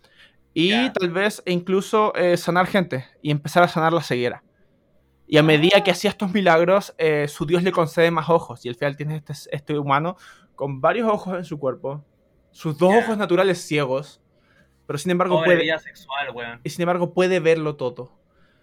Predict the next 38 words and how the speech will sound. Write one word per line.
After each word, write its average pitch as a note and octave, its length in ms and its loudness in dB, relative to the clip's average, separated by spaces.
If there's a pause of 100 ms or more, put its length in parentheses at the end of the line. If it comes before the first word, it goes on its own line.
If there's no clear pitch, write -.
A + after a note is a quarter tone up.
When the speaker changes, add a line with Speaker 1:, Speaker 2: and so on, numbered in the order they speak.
(460)
Speaker 1:
Eh, C#3+ 520 2
y D#3+ 100 4
ahí F3 200 6
él, F#3+ 380 2
me, D#3+ 180 -4
me E3+ 220 0
lo E3+ 80 2
imagino F#3 240 -2
incluso, G3 440 -4
eh, E3+ 320 -6
sí, F#3 240 0
me D3 80 -4
imagino C#3 280 -2
incluso F3 220 -6
durante D#3 320 0
sus C3+ 260 -8
grandes E3 640 0
rituales, C#3 600 0 (500)
obviamente, D#3+ 880 4
eh, D3 40 0
sería D#3 320 -2
solo F#3 260 2
con F#3 240 0
pantalones, E3+ 540 2
porque C#3 400 -4
tiene D3+ 160 -4
estos D3 240 -6
ojos E3 300 0
en D#3 40 -8
el B2+ 140 -10
torso, B2+ 380 -10
sí D3 140 -16
puede D3+ 300 -4
ver C3+ 240 -6
va-, A#2+ 160 -4
por B2 120 -8
varios B2 180 -4
puntos, D3+ 360 -10